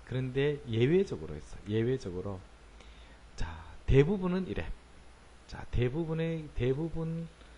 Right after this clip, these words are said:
대부분의 동사일 때는 이렇다. 대부분 동사일 때는 이래. 하지만 예외적으로 무슨 동사? 동사 자리에 무슨 동사? 지각 동사가 오잖아요. 그지? 그럼 목적어 자리 뒤에 누구?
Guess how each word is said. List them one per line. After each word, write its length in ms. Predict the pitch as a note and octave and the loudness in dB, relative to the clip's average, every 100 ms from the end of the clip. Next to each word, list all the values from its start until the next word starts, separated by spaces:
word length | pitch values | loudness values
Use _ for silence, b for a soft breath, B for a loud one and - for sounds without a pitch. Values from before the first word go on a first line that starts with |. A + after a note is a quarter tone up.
| B B B B | B B B B
대부분의 800 | C3+ C#3 D#3+ D3+ D3+ D3+ E3 D#3+ | 4 4 2 0 0 2 0 -2
동사일 540 | B2+ C3 C3 C#3+ B2 | -2 -4 -2 0 -2
때는 440 | A2+ B2+ C3 E3 F3 - - | -2 -4 -2 -2 -4 -10 -6
이렇다. 500 | A2+ G#2 - A#2 F#2+ - - - | -2 -2 2 0 0 -8 -20 -8
대부분 380 | - G#2 B2 D3 | -4 -2 -2 -4
동사일 340 | C#3 A#2+ A#2 G2+ | -6 -6 -6 -4
때는 200 | A2+ G2+ | -4 -4
이래. 160 | F2 - B B B B B - | -6 -10 B B B B B -2
하지만 560 | D3+ D3+ D3 A2 A#2 G2+ | 0 2 2 2 2 2
예외적으로 680 | A2 B2+ D#3 D3 F2 F2+ G#2+ | 4 6 4 0 -4 -2 -2
무슨 300 | A2 A2+ C3 | -4 -4 -2
동사? 280 | B2 A2 F2+ | -2 -2 -2
동사 360 | B2+ B2+ C3+ | -2 -2 -2
자리에 200 | B2 A2+ | -2 -2
무슨 220 | G2 G2+ B2 | -4 -6 -4
동사? 320 | A2+ C#3+ E3 - - B B B B - | -2 -2 -4 -6 -20 B B B B -10
지각 480 | - D3+ F#3 F#3 | -2 2 2 0
동사가 360 | - A2 - G2+ | -6 -6 -2 0
오잖아요. 360 | F2+ F#2+ F#2 F2+ | 0 0 -2 -2
그지? 300 | F2+ B2 C#3+ - | -4 -6 -6 -10
그럼 260 | - C#3 B2+ | -4 -2 0
목적어 880 | B2 A#2 - D#3+ D3+ D3 D3 D3 C#3 - | -2 -4 -2 0 0 0 2 0 -2 -2
자리 400 | B2+ A2+ G#2+ G2 | -2 -2 -4 -6
뒤에 500 | - A2+ A2+ A2+ D3 F3 - - - | -4 0 2 4 2 -4 -10 -20 -8
누구? 240 | B2+ A#2 | -4 -2